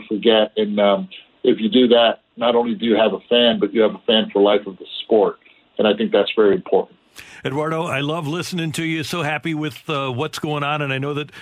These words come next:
Speaker 2: eventually you're gonna get that managerial job, but I love listening to you on, on my drive in every morning.
Speaker 1: I appreciate it. And thank you so much, Randy. And thanks, Michelle,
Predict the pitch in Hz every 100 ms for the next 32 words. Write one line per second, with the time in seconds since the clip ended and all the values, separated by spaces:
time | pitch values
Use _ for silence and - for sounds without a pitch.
0 | - 107 123 156 160 156 156 151 160 156
1 | 156 147 147 151 120 147 147 143 117 143
2 | 143 123 139 151 135 156 143 156 143 143
3 | 139 139 147 143 147 - 139 135 127 135
4 | 135 123 127 117 120 120 101 76 _ _
5 | _ _ _ _ _ _ 131 131 - 143
6 | 135 - 131 123 113 113 110 - 139 139
7 | 143 139 131 - 131 127 - 127 127 117
8 | - 131 - 120 - 131 127 117 -